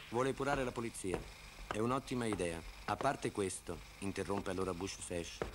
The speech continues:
"cosa ne facciamo di lui?" Delimi appare deciso, è categorico. "Lo liquidiamo." "Ma come?", chiede un po' preoccupato Bush Sesh. "Lo facciamo fuori subito,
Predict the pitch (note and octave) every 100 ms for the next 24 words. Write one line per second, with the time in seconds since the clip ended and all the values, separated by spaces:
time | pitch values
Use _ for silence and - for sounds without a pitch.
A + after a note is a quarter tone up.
0 | - - B2+ C3+ B2+ A2 - F2+ F2 F2
1 | E2+ E2 - - - - G#2+ D3 D3 C3+
2 | B2 A2 G2+ F#2+ D2+ F2 - - A#2 B2+
3 | A#2 G#2 F#2 E2 E2 E2+ - - - -
4 | B2+ B2+ A2 G#2 F2 D#2+ D#2 D2+ - -
5 | - C3 - G2+ E2 E2 - - - G#2
6 | G2 G2 G2 F#2+ F#2+ F#2 F#2+ F2 F2 F2+
7 | E2 - - - - F2 F#2+ - - E2
8 | D2+ - - - - - - - - -
9 | - - C#3+ C3 C#3+ C#3 C3 C3+ A2+ G2
10 | E2 E2+